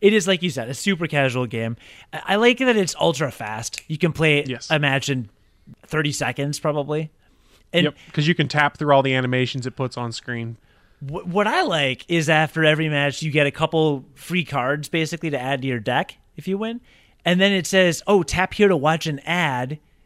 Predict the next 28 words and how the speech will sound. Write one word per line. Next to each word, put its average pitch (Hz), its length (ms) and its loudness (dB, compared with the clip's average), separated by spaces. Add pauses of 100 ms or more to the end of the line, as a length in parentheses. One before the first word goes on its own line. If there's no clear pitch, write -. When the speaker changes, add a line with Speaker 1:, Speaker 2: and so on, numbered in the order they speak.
(120)
Speaker 1:
and 165 160 0
then 175 120 0
we'll 175 80 0
give 156 180 2
you 170 80 0
an 160 60 0
additional 170 400 -2
four 139 420 -6
cards 190 560 0
for 175 220 -4
free." 175 500 0 (400)
Well, 254 420 2 (480)
if - 80 -6
I'm 269 120 2
in 269 60 0
the 247 60 2
bathroom 226 360 2
brushing 208 320 2
my 190 120 0
teeth 214 680 0 (240)
or 165 120 0
flossing, 160 800 -2 (640)
I 202 100 4
tap 202 420 2
it, 190 240 2 (320)
brush 190 280 2
my 190 140 0
teeth, 208 600 0